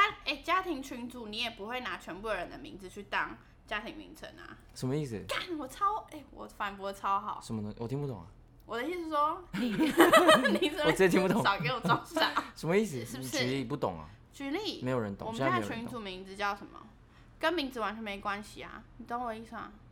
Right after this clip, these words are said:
Speaker 2: 不懂。
Speaker 1: 所以我不觉得节目名称应该
Speaker 2: 哦，所以，所以，哦，我懂，我懂，我懂，我懂，我懂，我懂，我懂了。所以就是节目名称叫凶你妹，然后我们是胖妹跟他哥。
Speaker 1: 我就不要胖妹欸。
Speaker 2: <laughs> 你看，你看，你看，民主是怎么样？
Speaker 1: 民主是
Speaker 2: 协商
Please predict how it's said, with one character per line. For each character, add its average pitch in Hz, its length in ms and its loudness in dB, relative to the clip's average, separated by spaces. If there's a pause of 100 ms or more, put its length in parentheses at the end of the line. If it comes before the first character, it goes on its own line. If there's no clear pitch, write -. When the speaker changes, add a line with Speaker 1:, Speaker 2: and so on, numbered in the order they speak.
(180)
Speaker 2:
不 - 60 -8
懂。 82 260 -8
Speaker 1:
所 - 160 -10
以 285 40 -4
我 262 80 -4
不 226 120 -14
觉 247 140 -14
得 190 160 -10 (340)
节 202 120 -12
目 220 120 -12
名 208 240 -12
称 196 100 -14
应 185 60 -12
该 131 60 4
Speaker 2:
哦， 135 140 6
所 196 140 4
以， 175 180 4
所 - 200 2
以， - 60 0
哦， 165 220 12
我 170 60 2
懂， 170 140 10
我 143 160 6
懂， 175 120 6
我 185 180 6
懂， 233 120 10
我 233 40 10
懂， 214 80 10
我 226 60 12
懂， 208 140 10
我 226 80 12
懂， 202 140 12
我 202 60 8
懂 196 120 10
了。 151 240 8 (480)
所 185 140 2
以 - 20 0
就 170 120 2
是 180 160 -2
节 156 120 0
目 156 80 4
名 156 140 0
称 156 80 2
叫 156 80 2
凶 139 240 0
你 117 60 0
妹， 117 180 0
然 107 120 -2
后 113 60 0
我 113 60 -2
们 95 100 -4
是 95 60 -12
胖 107 160 -4
妹 98 100 -4
跟 95 100 -6
他 87 140 -8
哥。 67 140 -14 (540)
Speaker 1:
我 208 120 -4
就 269 100 -4
不 262 200 -2
要 311 140 12
胖 480 240 12
妹 320 100 8
欸。 247 460 10
Speaker 2:
<laughs> 185 80 6
你 175 40 0
看， - 0 -
你 156 40 0
看， 185 160 6
你 151 40 -2
看， 160 200 0 (840)
民 165 240 2
主 160 240 2
是 151 80 2
怎 143 100 0
么 113 60 2
样？ 107 240 2 (180)
Speaker 1:
民 247 160 -12
主 226 200 -6
是 226 120 -8
Speaker 2:
协 151 320 4
商 151 380 4